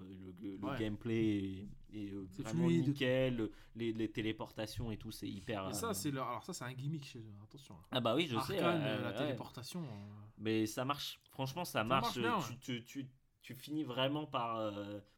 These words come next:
Speaker 1: prendre plaisir à te téléporter, à aller à droite, à gauche. Mais, euh, ouais, le jeu, il est, j'ai, j'ai arrêté un jour et puis j'ai jamais relancé, quoi.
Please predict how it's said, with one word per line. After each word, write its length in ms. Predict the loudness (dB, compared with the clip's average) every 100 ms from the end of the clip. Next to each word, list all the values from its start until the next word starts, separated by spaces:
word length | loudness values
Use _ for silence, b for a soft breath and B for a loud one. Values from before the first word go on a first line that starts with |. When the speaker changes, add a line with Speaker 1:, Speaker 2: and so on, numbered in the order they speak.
| _
Speaker 1:
prendre 300 | -6 -2 -2
plaisir 440 | -2 -2 -2 -4 -4
à 100 | -6
te 100 | -4
téléporter, 640 | -4 -2 -6 -10 -10 -6
à 80 | -4
aller 140 | -4 -4
à 80 | -6
droite, 280 | -8 -6
à 80 | -8
gauche. 220 | -6 -10 -12 B B B -6
Mais, 280 | 0 4 6
euh, 300 | 4 4 0
ouais, 320 | 0 0 0
le 140 | 0 -2
jeu, 440 | -2 -2 -2 -4 -8
il 300 | -8 -6 -4
est, 240 | -4 -4 -8 -10 -10
j'ai, 400 | -8 -6 -6 -8 -10 -14 -16 -16
j'ai 200 | -10 -8
arrêté 340 | -6 -6 -6
un 140 | -6 -4
jour 240 | -4 -4
et 40 | -6
puis 120 | -8
j'ai 160 | -10
jamais 240 | -8 -6 -4
relancé, 440 | -4 -6 -8 -12
quoi. 140 | -12